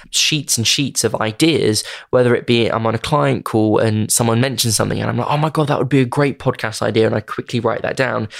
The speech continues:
I've got a couple of case studies that I've written down on here that I'm gonna be recording future episodes on, where they are real life scenarios of, you know, not our clients, but prospective clients and some of our actual clients actually,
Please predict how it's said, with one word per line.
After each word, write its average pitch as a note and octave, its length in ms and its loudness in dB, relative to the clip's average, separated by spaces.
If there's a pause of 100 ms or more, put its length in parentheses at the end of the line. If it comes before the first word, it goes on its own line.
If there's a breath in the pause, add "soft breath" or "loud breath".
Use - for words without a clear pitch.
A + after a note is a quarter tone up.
(240 loud breath)
I've C3 100 0
got D3+ 80 4
a - 60 -6
couple D#3+ 280 -2
of - 80 -6
case B2+ 280 -2
studies G#2+ 480 -2 (240 loud breath)
that - 120 -6
I've A2+ 220 -2
written B2 220 -2
down A#2+ 220 0
on A2+ 80 0
here G#2+ 120 -2
that A2 80 0
I'm - 80 -6
gonna A2 120 -2
be G#2+ 40 -8
recording A#2 500 0
future - 300 -6
episodes A2+ 420 -2
on, A2 220 2
where A2+ 240 2 (240 loud breath)
they B2+ 80 2
are A#2+ 100 4
real C3+ 240 2
life A#2 220 0
scenarios A2+ 720 2
of, A2 220 0 (240 loud breath)
you A#2 80 -2
know, G#2+ 140 4
not D3 280 0
our A2+ 160 0
clients, A#2+ 720 -2
but - 360 -4
prospective - 580 -4
clients A#2 560 -2 (220 loud breath)
and F3+ 120 -4
some B3 140 2
of F3 80 2
our A2+ 240 -2
actual - 240 -4
clients - 400 -4
actually, A#2 460 -2